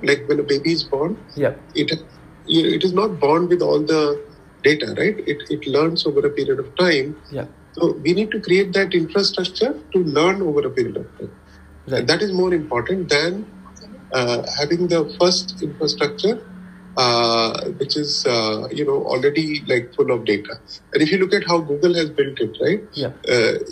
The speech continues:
Speaker 1: it didn't say, "I have the perfect search engine" on day one.
Speaker 2: Right,
Speaker 1: It
Speaker 2: exactly.
Speaker 1: said, "With no data, I can only do this much. I
Speaker 2: Yeah.
Speaker 1: can do a best match between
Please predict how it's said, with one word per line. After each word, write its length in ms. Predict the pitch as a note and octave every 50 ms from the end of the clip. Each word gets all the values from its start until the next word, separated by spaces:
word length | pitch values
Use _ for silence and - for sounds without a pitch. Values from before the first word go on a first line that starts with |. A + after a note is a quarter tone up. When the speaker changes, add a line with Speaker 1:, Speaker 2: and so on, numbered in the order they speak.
| -
Speaker 1:
it 80 | D3 -
didn't 220 | F3 F3+ A3 G#3+
say, 240 | - - G3 F3+ F3+
"I 180 | F3 - C#3+ D3
have 180 | D#3 E3 D#3
the 80 | - D#3+
perfect 460 | - - C#3+ C#3+ - - D#3 D#3 -
search 260 | - C#3+ C#3 - -
engine" 280 | C3+ C#3+ C#3 C#3+ - -
on 160 | C3 B2 A#2+
day 160 | A#2+ A#2 A2
one. 200 | G#2 G#2 G2 F#2 - - - - - - - -
Speaker 2:
Right, 240 | D3 C#3 B2+ - C#3
Speaker 1:
It 80 | B2
Speaker 2:
exactly. 360 | B2 - F3 F#3 F#3 - -
Speaker 1:
said, 60 | - - -
"With 220 | C#3 D3+ D3 D3+ -
no 140 | D3+ F3+ G3+
data, 320 | F#3 F3+ F3+ F3 G3+ G#3+ A3 - - C#3+
I 40 | C#3+
can 180 | - D#3+ D3+
only 260 | D3 C#3+ D3 D3 D3+
do 160 | D3+ D3+ D3 D3 D3
this 260 | - - - - -
much. 260 | F3 G#3+ - - - - _ - - - -
I 100 | - B2
Speaker 2:
Yeah. 80 | A#2+ -
Speaker 1:
can 120 | D3 C#3
do 140 | C#3 C#3+ D3
a 100 | C#3+ -
best 300 | C3+ - - - - -
match 280 | C3+ C3 C3+ C3+ - -
between 320 | B2+ B2 - B2+ B2+ B2